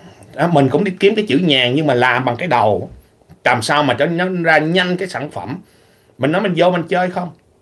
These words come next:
<clears throat> Chơi nhiều hơn làm. Nhưng mà bộ Mỹ nó, nó, bạn nghĩ đi, nó để cho bạn chơi hả? Nó để, không, công việc đó có nhiều người làm không được.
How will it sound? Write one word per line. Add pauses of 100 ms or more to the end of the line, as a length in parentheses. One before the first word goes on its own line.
(340)
<clears throat>
Chơi
nhiều
hơn
làm. (760)
Nhưng
mà (300)
bộ
Mỹ
nó,
nó, (200)
bạn
nghĩ
đi,
nó
để
cho
bạn
chơi
hả? (420)
Nó
để, (560)
không, (180)
công
việc
đó
có
nhiều
người
làm
không
được.